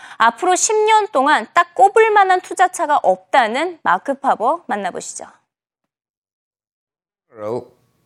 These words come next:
Speaker 2: I don't think that investors will make a lot of money in the next ten years.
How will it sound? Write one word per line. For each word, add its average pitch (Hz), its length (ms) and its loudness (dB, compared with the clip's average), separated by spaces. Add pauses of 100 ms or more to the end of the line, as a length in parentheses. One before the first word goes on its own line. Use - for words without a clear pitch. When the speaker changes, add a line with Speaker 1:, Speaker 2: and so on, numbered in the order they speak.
(300)
Speaker 2:
I 113 200 0
don't 170 180 -2
think 143 260 -8
that 117 220 -6
investors 107 600 -6
will 92 140 -6
make 92 260 -6
a 92 60 -6
lot 90 160 0
of 92 100 -6
money 90 240 -6
in 90 80 -8
the 87 100 -6
next 85 320 -12
ten 85 220 -6
years. - 460 -20